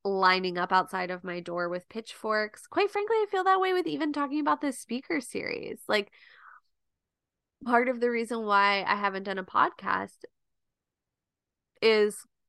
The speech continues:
I've been moving through my own stuff. Like, I go from, "This is an amazing idea," to, like, "Nobody is gonna want this. Nobody's gonna understand this. They're gonna think you're so fucking weird.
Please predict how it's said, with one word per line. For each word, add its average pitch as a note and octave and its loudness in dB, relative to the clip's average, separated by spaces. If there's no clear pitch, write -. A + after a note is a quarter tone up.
I've A#3 0
been A#3+ 4
moving A#3+ -2
through B3+ -6
my B3 -4
own G#3+ -2
stuff. - 2
Like, F#3+ -4
I G3+ 4
go G3+ 4
from, G#3 -4
"This A#3 -4
is C#4 -4
an C#4 -2
amazing C#4 -2
idea," C4 -2
to, - -8
like, F#3+ -2
"Nobody F#3 -2
is F3+ -8
gonna F3 -4
want E3+ -6
this. F3 -8
Nobody's E3 -4
gonna D3+ -10
understand - -4
this. A3 -2
They're F3 -4
gonna E3+ -2
think E3+ -12
you're C#3 -10
so - -6
fucking - -12
weird. A#3+ 6